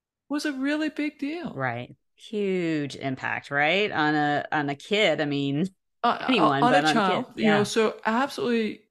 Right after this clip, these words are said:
Speaker 1: huge.
Speaker 2: Mm-hmm.
Speaker 1: Uh, and so we may uncover these factors at a point when our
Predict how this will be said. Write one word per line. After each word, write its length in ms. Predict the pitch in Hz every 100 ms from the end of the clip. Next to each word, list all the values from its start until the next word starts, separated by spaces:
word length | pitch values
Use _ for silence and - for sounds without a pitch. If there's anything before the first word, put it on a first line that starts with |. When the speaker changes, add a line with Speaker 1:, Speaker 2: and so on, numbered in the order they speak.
| _ -
Speaker 1:
huge. 580 | - 190 180 214 - - -
Speaker 2:
Mm-hmm. 340 | 117 139 139 160
Speaker 1:
Uh, 240 | 190 196 -
and 240 | 214 208
so 460 | - 233 208 202 202 _ _ _ _ _ _ _
we 380 | 190 185 240 285
may 300 | 294 285 247 -
uncover 580 | 208 202 - 233 240 220
these 260 | 190 180
factors 640 | - 196 196 - 208 196 - -
at 180 | 180 170
a 60 | 175
point 480 | - 220 208 208
when 420 | - 196 190 190 185
our 800 | 190 180 185 180 180 180 175